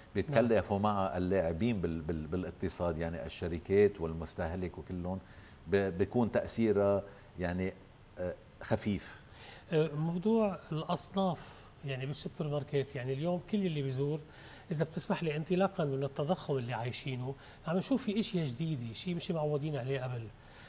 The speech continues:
Speaker 2: واقع يعني هذه الأصناف رح تزيد انطلاقًا من أهمية الأمور لحتى ما تنفقد باقي الأصناف، لأنه في أشياء مفقودة، ولا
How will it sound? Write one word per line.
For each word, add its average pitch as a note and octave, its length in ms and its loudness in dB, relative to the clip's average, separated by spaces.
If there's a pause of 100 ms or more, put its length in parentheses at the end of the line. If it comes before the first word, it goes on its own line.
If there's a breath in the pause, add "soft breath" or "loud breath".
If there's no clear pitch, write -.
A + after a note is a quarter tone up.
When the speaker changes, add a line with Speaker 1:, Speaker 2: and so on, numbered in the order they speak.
(180 loud breath)
Speaker 2:
واقع F3 540 4
يعني C3 260 -4
هذه E3 240 2
الأصناف C#3+ 600 -2
رح D3+ 180 0
تزيد D#3 680 -2 (420 loud breath)
انطلاقًا E3+ 520 0
من D3 260 0
أهمية E3 640 0
الأمور F3 640 0 (340 loud breath)
لحتى F#3+ 380 4
ما G#3 140 6
تنفقد F#3 800 2
باقي D#3+ 260 2
الأصناف، C3 460 -2
لأنه B2+ 160 -4
في F#3+ 220 -2
أشياء D3 360 0
مفقودة، F#3+ 480 0
ولا C#3+ 460 4